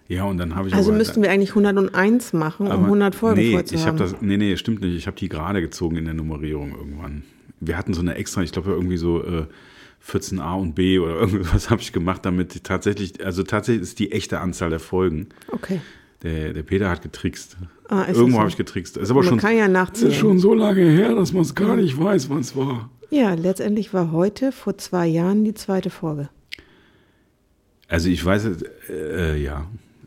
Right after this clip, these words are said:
Speaker 1: Ist das so?
Speaker 2: Das ist so.
Speaker 1: Because of Ukraine, ne?
Speaker 2: Äh, genau.
Speaker 1: Ja.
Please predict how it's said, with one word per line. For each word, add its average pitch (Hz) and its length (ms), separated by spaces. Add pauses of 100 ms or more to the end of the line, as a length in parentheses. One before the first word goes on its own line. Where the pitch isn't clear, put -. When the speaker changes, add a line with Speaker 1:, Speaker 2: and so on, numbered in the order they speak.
(240)
Speaker 1:
Ist - 120
das 95 120
so? 104 160 (320)
Speaker 2:
Das 185 180
ist 175 120
so. 320 240 (720)
Speaker 1:
Because 90 380
of 92 120
Ukraine, 101 540
ne? 233 200
Speaker 2:
Äh, 208 100
genau. 185 300 (260)
Speaker 1:
Ja. 147 240